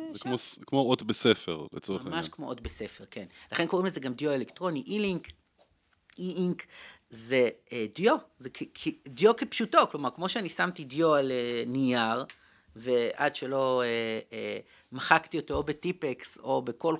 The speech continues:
Speaker 1: כל חומר כימי אחר ש-, אה, אולי יוריד את השכבות של הדיו, זה אותו דבר, זה, זה יישאר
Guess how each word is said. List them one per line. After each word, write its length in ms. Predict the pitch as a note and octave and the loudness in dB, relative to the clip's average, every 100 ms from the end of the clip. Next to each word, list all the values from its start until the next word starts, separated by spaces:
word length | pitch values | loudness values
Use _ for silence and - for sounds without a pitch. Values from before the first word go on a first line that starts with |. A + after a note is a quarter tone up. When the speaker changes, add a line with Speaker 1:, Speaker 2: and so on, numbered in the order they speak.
| - | 0
Speaker 1:
כל 200 | E3 D3+ | 0 0
חומר 360 | - D#3 D3+ | -4 -6 -6
כימי 300 | C#3+ D#3 D3+ | -6 -6 -2
אחר 320 | C3+ - D3+ | -2 -2 -2
ש-, 120 | C#3 C#3 B2+ B2 - - - _ _ A#2 | -4 -4 -2 -2 -8 -20 -20 _ _ -6
אה, 160 | A2+ | -2
אולי 240 | G#2+ B2 B2+ | 0 2 4
יוריד 260 | C3 C#3 | 4 0
את 60 | D3 | -2
השכבות 420 | C#3+ - A#2+ C3+ | -6 -6 -4 -4
של 140 | - A#2 | -2 -4
הדיו, 400 | A2 A#2+ D#3+ B3 - - _ _ - | -4 2 2 2 -2 -20 _ _ -6
זה 140 | D3 | 0
אותו 200 | F#3 G#3+ | 0 0
דבר, 320 | G#3 G#3 C#3+ | 4 6 6
זה, 160 | A#2+ C3+ | 6 -2
זה 160 | B2+ C3+ | -4 -4
יישאר 680 | C3+ - D#3 - G3+ G#3+ | 0 0 0 2 4 4